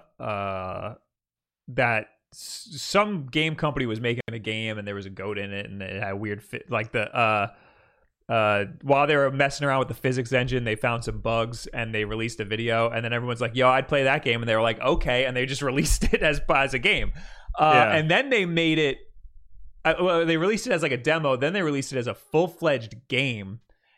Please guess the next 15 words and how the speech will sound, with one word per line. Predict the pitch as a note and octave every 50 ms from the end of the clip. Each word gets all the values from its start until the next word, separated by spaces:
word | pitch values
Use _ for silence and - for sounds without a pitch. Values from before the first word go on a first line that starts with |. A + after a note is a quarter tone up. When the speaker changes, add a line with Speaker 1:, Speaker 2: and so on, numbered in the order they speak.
| _ _ _ _ _ -
Speaker 2:
and | D3+ C#3 C3+ C3 C3 B2+ B2+ B2+ B2 A#2 A#2+ - - - _ _ _ _ _ _ _ _ _ _ _ _ _ _ _ _ _ _ _ _ _ -
at | D#3 C#3 B2+ -
first | - D#3+ D#3 A3+ A#3 -
it | D3+
was | B2+ B2
completely | - C3 A#2+ C#3+ C#3+ C3 B2+
broken, | A#2+ - B2 C3+ C3 - B2 B2
but | A#2 A2+
that's | - A#2+ B2 A#2+ -
part | - - C#3 C3 A#2+
of | A#2+ A2+ A2
why | A2 G#2+ A2+ A2+
it | A2 A2
was | G#2 A2 -
fun. | - - C#3+ C3 A#2 G#2+ G#2+